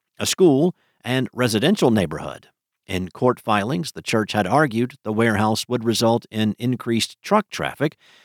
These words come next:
noise pollution, and safety hazards to school students. The initial legal fight began when the church petitioned the court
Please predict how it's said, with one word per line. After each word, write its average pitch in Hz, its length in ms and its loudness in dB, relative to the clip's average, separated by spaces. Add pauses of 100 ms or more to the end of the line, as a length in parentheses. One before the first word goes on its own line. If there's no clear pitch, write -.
(180)
noise 185 340 4
pollution, 160 640 4
and 139 360 -2
safety 143 440 0
hazards 87 500 -6
to 143 240 0
school 180 320 0
students. - 540 -8 (540)
The 80 120 -10
initial 110 480 0
legal 127 340 2
fight 127 420 -2
began 101 380 -4
when 117 140 0
the 120 80 -2
church 117 380 -4
petitioned 139 560 -4
the 113 100 -10
court 127 280 2